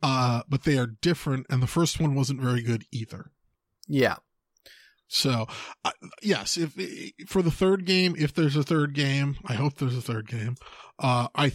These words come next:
Speaker 1: I think the controls would be something I'd like to see, but then again, uh, this game may be coming to the P C in a few months, and I'm wondering if with a mouse and keyboard, that game will be a lot,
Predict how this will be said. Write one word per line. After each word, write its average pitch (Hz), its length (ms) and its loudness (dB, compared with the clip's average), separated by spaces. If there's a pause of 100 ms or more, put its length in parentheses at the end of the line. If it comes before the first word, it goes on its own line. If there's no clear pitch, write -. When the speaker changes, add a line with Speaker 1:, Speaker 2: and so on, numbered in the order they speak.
Speaker 1:
I 160 120 2
think 175 220 -2
the 156 80 -4
controls 151 400 0
would 139 80 -2
be 131 120 0
something 139 300 0
I'd 127 120 0
like 127 160 -2
to 135 80 -4
see, 165 420 2 (140)
but 151 140 -2
then 165 140 -4
again, 156 400 -2 (400)
uh, 139 120 0
this 143 140 2
game 170 240 0
may 151 100 0
be 147 100 -2
coming 147 260 0
to - 80 -8
the 131 100 -8
P 147 180 0
C 151 220 0
in 131 100 2
a 113 40 0
few 123 200 -4
months, 117 360 -4
and 117 100 -4
I'm 120 240 -4
wondering 127 460 0
if 120 140 -4
with 123 140 0
a 117 80 -2
mouse 120 280 -2
and 117 120 -12
keyboard, 113 460 -4
that 131 180 -4
game 117 220 -4
will 107 80 -8
be 120 80 -6
a 120 60 -6
lot, 113 480 -4